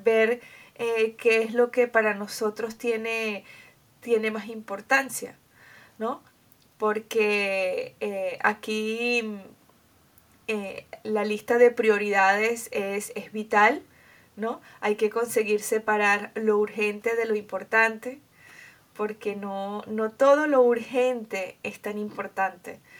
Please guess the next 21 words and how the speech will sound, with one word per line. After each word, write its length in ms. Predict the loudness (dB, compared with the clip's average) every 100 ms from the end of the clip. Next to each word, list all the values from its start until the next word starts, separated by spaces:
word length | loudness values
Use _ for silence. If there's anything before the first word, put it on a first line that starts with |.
| -20 -10
Esta 280 | -10 -6
es 60 | -8
una, 460 | -2 0 4 2 0
una 180 | -4 -4
reflexión 640 | -6 -6 -8 -6 -8 -6
importante 680 | -8 -6 -6 -4 -4 -6 -10
que 160 | -10 -12
quiero 360 | -8 -6 -6
que, 340 | -6 -4 -6 -8
que 100 | -14
se 160 | -12
la 140 | -10 -10
lleven, 400 | -6 -4 -4 -6 _ -20 -20 -20 -20 -20 _ _
porque 360 | -6 -4 -6 -8
quiero, 560 | -4 -4 0 2 2
mm, 380 | 0 -8 -10 -12 -16 -20 _ _ -20 -20 _ _
quiero 280 | 0 2 2
cerrar, 640 | 4 4 6 4 4 0
eh, 280 | -2 -2 -4
este 300 | -10 -10 -10
podcast, 680 | -6 -4 -6 -6 -10 -10